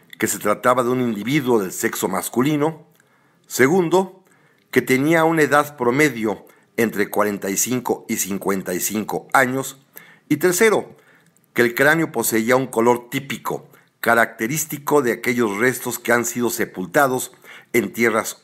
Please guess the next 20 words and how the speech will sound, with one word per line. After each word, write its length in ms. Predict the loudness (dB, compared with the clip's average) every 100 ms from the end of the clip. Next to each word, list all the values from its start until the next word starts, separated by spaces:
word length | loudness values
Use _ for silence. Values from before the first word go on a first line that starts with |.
| _
húmedas 560 | 2 4 2 2 -2 -6
y 100 | -4
salinas, 640 | -2 -2 -4 -8 -8 -10 -14 _ -20 -20 -20 _ _
tal 360 | 2 2 0 -10 _ _
y 80 | -6
como 220 | -2 -2
sucedió 520 | -4 -4 0 2 2
con 200 | -2 -4
Morelos, 520 | 0 2 2 -2 -6 -14 _ _
que 120 | -4 -2
fue 200 | 0 0
sepultado 760 | -2 -6 -6 0 0 0 -8 -18 _ _ -4
en 120 | -2
San 180 | -2 -6
Cristóbal 360 | -6 -4 -2
de 60 | -2
Ecatepec, 640 | -6 -6 -2 -2 -2 -6 _ _ _ _ -2
en 160 | 0
los 220 | 2 0
días 420 | 0 2 2 2